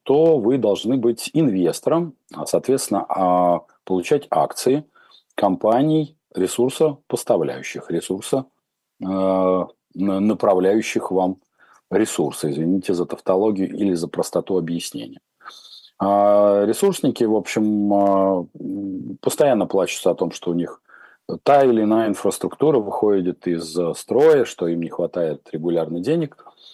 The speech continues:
Но если вы начнете сравнивать, э, э, как построена система снабжения ресурсами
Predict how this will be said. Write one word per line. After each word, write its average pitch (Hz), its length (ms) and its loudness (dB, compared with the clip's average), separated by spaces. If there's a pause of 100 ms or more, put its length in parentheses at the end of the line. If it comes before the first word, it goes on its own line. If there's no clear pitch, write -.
(420)
Но 123 240 2
если 139 260 2
вы 135 120 2
начнете 139 480 0
сравнивать, 117 680 2
э, 110 60 2
э, 101 760 2
как 113 200 0
построена 107 500 0
система 98 520 -2
снабжения 92 540 -4
ресурсами 90 640 -4